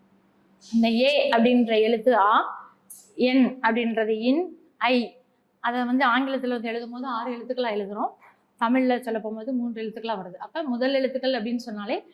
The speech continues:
உயிர் எழுத்துக்களும் மெய் எழுத்துக்களும். இவை வந்து பிற எழுத்துக்கள் தோன்றுவதற்கு முதன்மை காரணமாக இருக்கின்றது.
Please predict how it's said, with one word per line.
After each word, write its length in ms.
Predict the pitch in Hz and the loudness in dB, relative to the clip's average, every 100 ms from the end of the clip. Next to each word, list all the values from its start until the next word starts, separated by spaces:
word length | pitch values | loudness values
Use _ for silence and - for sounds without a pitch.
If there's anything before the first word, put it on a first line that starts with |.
| _ _ | _ _
உயிர் 260 | 240 254 262 | -2 2 2
எழுத்துக்களும் 480 | 247 - 240 254 302 | 0 -2 0 0 0
மெய் 240 | 220 220 | -2 -2
எழுத்துக்களும். 400 | 226 202 196 202 | -4 -6 -10 -8
இவை 200 | 226 226 | -10 -8
வந்து 200 | 226 269 | -4 -2
பிற 220 | 240 233 | 0 -2
எழுத்துக்கள் 480 | 233 254 277 254 247 | -2 -4 -2 -2 -2
தோன்றுவதற்கு 640 | 233 233 233 220 202 277 | -2 -4 -4 -6 -8 -6
முதன்மை 400 | 240 220 240 233 | -4 -2 -2 -2
காரணமாக 480 | 233 202 196 190 185 | -2 -4 -4 -14 -14
இருக்கின்றது. 420 | 185 - 160 170 | -16 -16 -20 -20